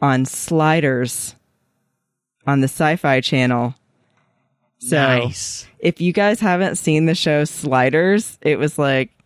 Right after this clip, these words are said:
Speaker 1: people that are friends that travel through time to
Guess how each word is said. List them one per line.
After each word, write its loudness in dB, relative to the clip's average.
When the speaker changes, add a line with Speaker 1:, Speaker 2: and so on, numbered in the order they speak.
Speaker 1:
people 0
that 0
are -2
friends 0
that -2
travel 0
through 0
time -2
to -2